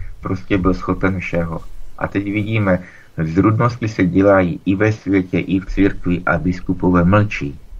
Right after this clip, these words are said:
protože jsou, eh, trosky, protože oni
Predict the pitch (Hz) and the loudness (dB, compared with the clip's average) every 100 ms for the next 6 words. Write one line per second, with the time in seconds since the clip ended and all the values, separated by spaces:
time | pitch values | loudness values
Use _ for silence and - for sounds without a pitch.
0 | - - - - - 90 90 - 92 85 | -16 -16 -6 -4 0 0 0 2 2 0
1 | - - 78 - - 110 110 - - - | -6 -6 -2 -2 2 4 4 0 -8 -12
2 | - - - - 98 92 90 90 85 85 | -12 -18 -14 -10 -6 0 0 4 4 4
3 | 90 90 | 4 4